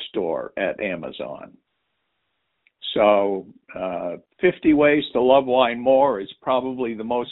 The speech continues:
complete, comprehensive, uh, guide to appreciating wine, uh, understanding that, that the, uh,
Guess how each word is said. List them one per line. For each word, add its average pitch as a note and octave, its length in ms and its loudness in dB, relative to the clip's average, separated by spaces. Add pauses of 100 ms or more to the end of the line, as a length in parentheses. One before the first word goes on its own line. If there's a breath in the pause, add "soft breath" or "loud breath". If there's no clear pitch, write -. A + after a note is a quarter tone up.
complete, B2 480 -8
comprehensive, B2+ 960 -8 (880)
uh, G2+ 300 0 (180)
guide A#2 560 0
to G#2 200 -2
appreciating B2+ 920 -2
wine, A2+ 800 -4 (800)
uh, G2 440 0
understanding B2+ 960 -2
that, G2 280 -4
that G#2 300 -2 (100)
the, G#2 380 -2
uh, G2 240 0